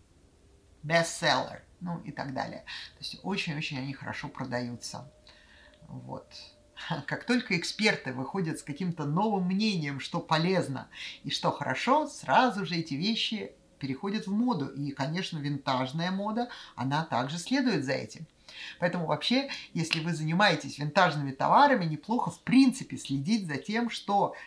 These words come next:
говорят эксперты, что в принципе входит в моду, да, общие тренды. Потому что, как я уже говорила, это всё переходит, да, на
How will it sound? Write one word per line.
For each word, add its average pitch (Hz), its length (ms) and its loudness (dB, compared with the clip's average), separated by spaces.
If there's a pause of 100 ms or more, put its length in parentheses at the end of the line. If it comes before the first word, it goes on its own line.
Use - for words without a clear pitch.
говорят 131 320 0
эксперты, 247 600 2
что - 180 -4
в - 100 -12
принципе 214 520 2
входит 156 400 -2
в 139 40 -2
моду, 185 480 0
да, 170 300 6
общие - 460 2
тренды. 143 480 0 (240)
Потому 156 140 -4
что, - 140 -6
как 160 240 -6
я 160 60 0
уже 151 120 0
говорила, 202 380 4
это 160 160 -2
всё 196 160 -6
переходит, 180 880 -2 (200)
да, 170 140 -4
на 160 400 2